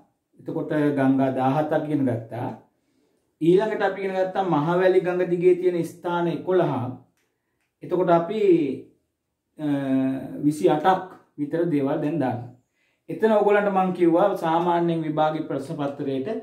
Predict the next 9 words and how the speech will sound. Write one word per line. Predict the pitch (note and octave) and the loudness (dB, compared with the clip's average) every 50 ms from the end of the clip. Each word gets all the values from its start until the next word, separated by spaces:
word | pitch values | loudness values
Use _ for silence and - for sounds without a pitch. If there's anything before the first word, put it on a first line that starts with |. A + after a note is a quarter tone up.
| - - _ _ _ _ _ _ _ _ _ _ _ _ | -10 -16 _ _ _ _ _ _ _ _ _ _ _ _
එතන | D#3 E3+ F3 | -6 -2 -2
ලකුණු | D#3+ D3+ - E3+ E3+ F#3+ | -2 0 0 -2 -2 -2
තුනක් | - - A#3+ B3+ C4+ C4 - - - | -2 2 4 4 6 4 4 0 -4
විතර | F#3 E3+ - C3+ B2 C3 - - - - _ _ _ _ | -6 -6 -4 -4 -6 -6 -6 -8 -10 -16 _ _ _ _
ගන්න | - D#3+ D#3+ D3+ D3 C3 | -10 -8 -6 -6 -6 -6
පුළුවන් | - C3 A2+ A2 G#2 - | -6 -6 -6 -6 -8 -12
කියලා. | - - - - _ _ _ _ _ _ _ _ - | -16 -18 -20 -20 _ _ _ _ _ _ _ _ -4
මේ | E3 F3+ G#3 B3 C4 | -2 0 2 4 4
අභ්‍යාසය | C4 C4 C4 A3 A3 B3+ B3+ B3+ C4 C4 B3+ - C4 B3+ | 4 4 2 0 -2 -2 0 0 0 -2 -2 -2 0 2